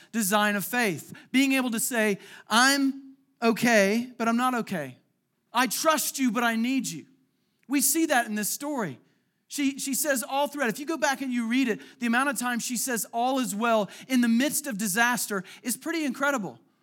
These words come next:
"All is well, but I need you. All is well, but I want you to see that I'm in bitter distress." We see this thing happening on. She was content,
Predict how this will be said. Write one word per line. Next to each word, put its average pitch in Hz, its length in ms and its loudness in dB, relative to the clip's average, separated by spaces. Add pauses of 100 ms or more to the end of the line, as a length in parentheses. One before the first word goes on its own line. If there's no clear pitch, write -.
(140)
"All 269 240 2
is 214 120 -2
well, 240 280 2
but 214 100 -2
I 214 80 2
need 220 240 -2
you. 202 140 -6
All 269 400 0
is 214 180 -6
well, 240 220 0
but 220 100 0
I 214 40 2
want 240 160 -6
you 247 80 -6
to 226 60 -4
see 262 220 -4
that 233 100 -2
I'm 220 120 0
in 208 100 -2
bitter 220 320 0 (240)
distress." 240 540 -2
We 233 80 -2
see 277 240 0
this 233 240 0 (240)
thing 285 160 -2
happening 208 360 0
on. 175 140 -4
She 254 160 -4
was 254 140 0
content, 277 560 -2